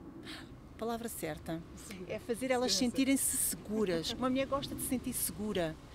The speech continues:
Speaker 1: E também dar-lhes ali um bocado de liberdade. Elas sentirem-se ali na natureza libertas das máscaras, de tudo o que elas tenham que pôr na vida a dia, no, no dia a dia delas.
Speaker 2: Claro.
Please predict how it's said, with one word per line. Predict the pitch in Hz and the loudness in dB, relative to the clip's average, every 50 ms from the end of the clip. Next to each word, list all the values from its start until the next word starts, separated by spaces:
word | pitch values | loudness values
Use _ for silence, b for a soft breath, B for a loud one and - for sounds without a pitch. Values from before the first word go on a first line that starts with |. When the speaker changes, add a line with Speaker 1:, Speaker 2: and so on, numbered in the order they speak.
| B B B B B - | B B B B B 4
Speaker 1:
E | 262 262 | 4 6
também | - 330 311 302 277 233 214 208 | 8 10 10 10 10 10 8 8
dar-lhes | 202 226 226 240 254 220 214 | 8 6 6 6 6 4 2
ali | 277 262 269 | 2 4 4
um | 285 277 | 4 4
bocado | 262 - - 277 262 269 262 214 - | 4 2 2 2 2 2 2 0 -2
de | 208 254 269 269 - - - 233 233 | -2 -2 -2 -2 -4 -6 -8 -4 -2
liberdade. | 269 277 269 226 254 240 220 185 220 196 190 190 180 - - - - - - - - - - - B B B B B B B B B B B - | 0 0 0 0 -2 -2 0 2 2 2 2 2 -2 -4 -8 -10 -10 -12 -12 -14 -14 -14 -14 -14 B B B B B B B B B B B 6
Elas | 233 247 262 269 - | 6 8 8 6 4
sentirem-se | - - 285 262 262 - 302 285 285 277 - - 294 | 4 4 4 4 6 6 8 8 8 6 6 4 2
ali | 269 262 254 | 4 4 4
na | 254 247 | 4 4
natureza | 254 269 262 - 254 233 240 240 247 247 214 214 247 247 240 233 B B B B B B 202 208 | 4 4 2 2 0 0 2 2 2 2 2 2 2 2 2 0 B B B B B B -4 0
libertas | 220 226 240 202 160 214 208 202 202 196 - - - 180 160 | 2 2 2 4 6 6 8 8 6 4 2 0 -4 -4 -2
das | - 208 190 165 | 0 0 -2 0
máscaras, | 165 170 180 202 220 226 202 - - - 190 175 | -2 0 0 2 2 2 2 0 -2 -4 -6 -8
de | - - - - - - - - | -8 -12 -14 -16 -16 -18 -12 -8
tudo | - 311 294 330 | -6 -4 -4 -4
o | |
que | - - 320 | -2 0 0
elas | 294 294 294 - | 0 0 -2 -2
tenham | - 320 285 294 285 | 0 2 4 4 4
que | - - - | 2 0 0
pôr | 302 302 285 | 4 6 8
na | 294 285 | 8 8
vida | 254 285 254 269 254 | 6 6 6 6 4
a | 254 | 4
dia, | 233 247 262 269 262 - | 4 0 -2 -2 -2 -2
no, | 220 220 226 220 208 202 202 196 | -4 -4 -4 -4 -4 -4 -4 -4
no | 196 208 | -4 -4
dia | 214 - 262 247 | -2 0 0 0
a | 226 | 0
dia | 202 - 233 240 220 | 0 -2 -2 -2 -2
delas. | 180 185 170 165 165 160 160 165 160 - | 0 0 0 2 0 0 -2 -4 -4 -4
Speaker 2:
Claro. | 175 160 156 151 - - - | -6 -6 -6 -8 -12 -14 -16